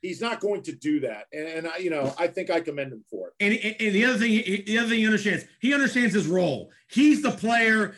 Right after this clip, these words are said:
Speaker 2: Let the G M be the G M and the coach be the coach. Not saying he can't have some influence on some things, and maybe they don't run a, a personnel decision by him once in a while. But when you're dictating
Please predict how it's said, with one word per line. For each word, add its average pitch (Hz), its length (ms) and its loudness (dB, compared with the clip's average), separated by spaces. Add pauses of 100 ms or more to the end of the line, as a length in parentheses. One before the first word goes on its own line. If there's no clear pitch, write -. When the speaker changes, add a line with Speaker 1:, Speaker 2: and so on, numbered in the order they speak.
(100)
Speaker 2:
Let 262 260 0
the 285 80 0
G 247 300 4
M 240 120 4
be 233 140 4
the 214 100 2
G 208 280 2
M 214 140 2
and 196 80 2
the - 40 -2
coach 196 320 0
be 190 80 -2
the 185 100 -2
coach. 156 220 -4 (260)
Not 285 280 2
saying 240 260 2
he 214 140 4
can't 214 260 0
have 202 180 2
some 185 160 -2
influence 196 560 2
on 190 140 -2
some 185 140 -8
things, 185 480 -4 (260)
and 185 140 -2
maybe 214 200 4
they 202 120 4
don't 202 200 2
run 190 200 2
a, 196 160 -4
a 165 80 -12
personnel 190 460 0
decision 175 440 -2
by 175 200 0
him 170 120 -2
once 175 220 -8
in 170 60 -10
a 170 40 -8
while. 165 300 -8 (260)
But 175 140 -4
when 190 100 4
you're 262 160 6
dictating 220 840 0